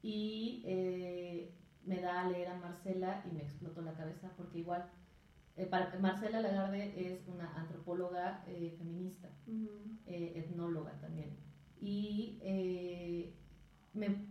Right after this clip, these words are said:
Speaker 1: justamente, ¿no? Fue como que de pronto empezarle a poner nombre a todos los malestares que había vivido en mi vida.
Speaker 2: Ujú, ujú.
Speaker 1: Con mi cuerpo, con mis relaciones, con mi familia, con la sociedad. Todas esas cosas que yo decía, es que,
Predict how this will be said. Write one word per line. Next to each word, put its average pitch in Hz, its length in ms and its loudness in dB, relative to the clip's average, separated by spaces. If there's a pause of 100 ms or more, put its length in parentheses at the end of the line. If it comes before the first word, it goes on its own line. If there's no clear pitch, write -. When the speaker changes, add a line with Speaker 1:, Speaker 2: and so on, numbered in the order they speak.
Speaker 1:
justamente, 240 540 0
¿no? 196 140 2
Fue 220 140 -4
como 262 240 -2
que 226 100 -4
de 196 100 2
pronto 214 520 0
empezarle 202 460 -2
a 208 100 -4
poner 190 300 0
nombre 202 420 4
a 190 160 -6
todos 240 300 -4
los 202 140 -4
malestares 185 600 -2
que - 100 -10
había 175 120 -6
vivido 185 300 0
en 180 60 -4
mi 233 100 -2
vida. 226 180 4
Speaker 2:
Ujú, 226 340 0
ujú. 233 320 -4
Speaker 1:
Con 202 160 8
mi 196 100 10
cuerpo, 208 640 0
con 190 140 2
mis 180 120 0
relaciones, 202 680 2
con 190 180 -2
mi 175 80 -6
familia, 196 600 2
con 175 120 -4
la 170 80 -4
sociedad. 190 520 2 (380)
Todas 226 300 6
esas 233 180 0
cosas 220 280 -4
que 196 120 -6
yo 196 80 0
decía, 202 200 -2
es 214 120 -6
que, - 360 -6